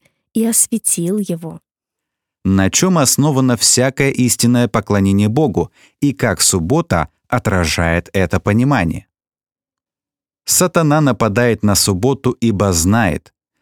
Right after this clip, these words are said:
Speaker 2: суббота — самое сердце поклонения. Она превозносит Христа как Творца и призывает всех людей поклониться сотворившему небо и землю.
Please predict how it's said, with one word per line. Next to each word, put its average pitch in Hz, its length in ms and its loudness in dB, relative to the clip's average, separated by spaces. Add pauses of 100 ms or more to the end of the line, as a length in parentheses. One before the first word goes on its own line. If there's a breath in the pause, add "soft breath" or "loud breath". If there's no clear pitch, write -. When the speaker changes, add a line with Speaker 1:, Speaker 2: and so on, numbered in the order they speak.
(140)
Speaker 2:
суббота — 117 760 0
самое 135 720 2
сердце 107 520 0
поклонения. 90 840 0 (400 soft breath)
Она 113 260 0
превозносит 123 680 0
Христа 107 440 0
как - 260 -2
Творца 104 720 0
и 113 100 0
призывает 107 680 0
всех - 440 0
людей 87 380 0
поклониться 98 840 0
сотворившему 104 800 0
небо 95 380 2
и 107 180 0
землю. 98 540 0